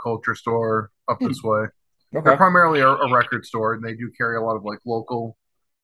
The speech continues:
Speaker 1: folks can bring in their stuff and they'll, they'll sell it.
Speaker 2: Yeah.
Speaker 1: So I would always peruse the,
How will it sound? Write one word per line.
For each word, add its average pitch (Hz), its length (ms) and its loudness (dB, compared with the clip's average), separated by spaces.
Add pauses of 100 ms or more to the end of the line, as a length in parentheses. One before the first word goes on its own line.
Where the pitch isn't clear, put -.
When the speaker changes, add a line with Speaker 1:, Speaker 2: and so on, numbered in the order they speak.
(480)
Speaker 1:
folks 120 420 0
can 120 160 -6
bring 117 220 2
in 113 100 -2
their 110 180 -4
stuff 113 300 -2
and 113 240 -6
they'll, 101 180 -6
they'll 113 200 -6
sell 117 340 -2
it. - 80 -10 (640)
Speaker 2:
Yeah. 127 260 -2 (1400)
Speaker 1:
So 113 480 -2 (240)
I 147 80 2
would 147 80 2
always 156 180 0 (100)
peruse 147 460 0
the, 110 380 -2